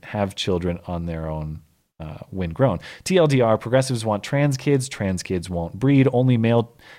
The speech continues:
children masculine by temperament and femini-, uh, female children feminine by temperament will be able to escape to breeding age. Progressives will create more, a more gendered society if allowed to run themselves long enough."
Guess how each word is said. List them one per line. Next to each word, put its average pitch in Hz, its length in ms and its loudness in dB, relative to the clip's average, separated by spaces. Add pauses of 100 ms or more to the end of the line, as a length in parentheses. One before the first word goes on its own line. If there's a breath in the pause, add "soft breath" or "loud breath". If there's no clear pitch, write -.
(180 loud breath)
children 113 460 2
masculine 107 640 0
by 95 100 2
temperament 110 560 -2
and 95 120 -4
femini-, 120 460 -2 (120)
uh, 92 100 -4
female 170 320 0
children 95 340 -2
feminine 120 440 0
by 95 100 2
temperament 87 500 -6 (360 loud breath)
will 110 100 0
be 110 120 4
able 120 160 4
to 127 160 2
escape 101 460 2 (360)
to 95 380 0
breeding 107 380 2
age. 87 420 -2
Progressives 98 760 0
will 95 140 -2
create 90 460 -4
more, 87 340 -4
a 98 100 -4
more 92 220 -2
gendered 92 340 -4
society 85 460 -4
if - 100 -8
allowed 80 240 -10
to - 80 -12
run 78 160 -8
themselves 78 400 -10
long 82 220 -8
enough." 87 260 -6